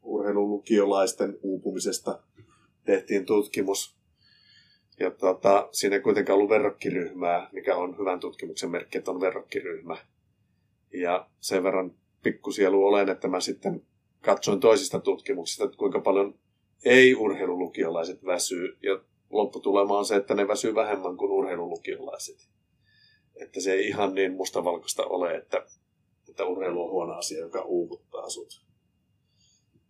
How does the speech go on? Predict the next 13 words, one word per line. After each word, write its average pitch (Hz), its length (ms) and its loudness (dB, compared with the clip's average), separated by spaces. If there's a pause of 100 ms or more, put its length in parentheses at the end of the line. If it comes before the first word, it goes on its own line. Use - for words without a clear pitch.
Ja 85 460 -4 (180)
totta - 300 -8
kai 95 360 2 (1500)
tietyt - 440 -6 (180)
julkaisut 92 460 -6
elää 95 280 -4
näistä - 260 -6
klikkauksista 95 800 -6
ja 92 340 0
hakevat 90 520 -6
sitten - 320 -8
otsikoita, - 500 -4
jotka, - 320 -10